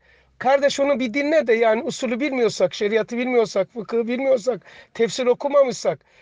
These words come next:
bari böyle bir yere saplanıp da böyle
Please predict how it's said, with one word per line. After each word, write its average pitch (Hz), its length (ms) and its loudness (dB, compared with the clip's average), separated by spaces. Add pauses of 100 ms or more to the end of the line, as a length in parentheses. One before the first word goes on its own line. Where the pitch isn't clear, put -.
(240)
bari 311 240 2
böyle 262 420 4 (380)
bir 220 120 -4
yere 254 300 4
saplanıp 240 580 0
da 214 120 0
böyle 220 320 0